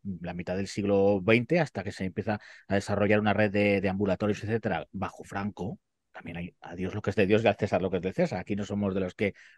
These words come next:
bajo Franco, sí, evidentemente, igual que en muchas escuelas, etcétera, etcétera. En fin, eh, era un país por desarrollar, en cierta manera. Y, eh, por ejemplo, yo recuerdo que, claro, la asistencia médica, eh, a mí me ha contado m-, mi abuelo, me contó, mi abuelo,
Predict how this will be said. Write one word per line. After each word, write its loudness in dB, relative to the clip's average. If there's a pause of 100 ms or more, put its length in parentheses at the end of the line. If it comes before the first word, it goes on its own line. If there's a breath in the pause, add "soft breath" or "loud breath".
bajo -10
Franco, -4
sí, -2
evidentemente, -6
igual -6
que -8
en -8
muchas -10
escuelas, 0
etcétera, -8
etcétera. -12 (380 soft breath)
En -4
fin, -16 (460 loud breath)
eh, 4
era 6
un 2
país 4
por -4
desarrollar, -10 (140)
en -18
cierta -10
manera. -16 (120)
Y, 4
eh, 2 (240)
por -4
ejemplo, -2
yo -2
recuerdo 0
que, -14
claro, 0
la 0
asistencia -2
médica, 2 (460 soft breath)
eh, 0
a -4
mí 0
me 2
ha 0
contado 2
m-, -4 (100)
mi -4
abuelo, 4
me 0
contó, 0
mi -2
abuelo, 2